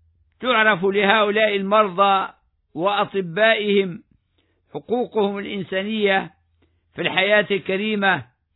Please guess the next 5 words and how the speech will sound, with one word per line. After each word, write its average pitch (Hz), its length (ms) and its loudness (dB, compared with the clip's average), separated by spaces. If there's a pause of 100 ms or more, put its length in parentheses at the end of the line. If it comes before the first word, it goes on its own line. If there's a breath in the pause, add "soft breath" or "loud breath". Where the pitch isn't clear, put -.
(400)
والعلاج 180 600 -2
الناجع 196 720 -2 (880)
والمساواة 202 1160 2
والمواساة 196 960 0 (2500)
والدعاء 190 760 0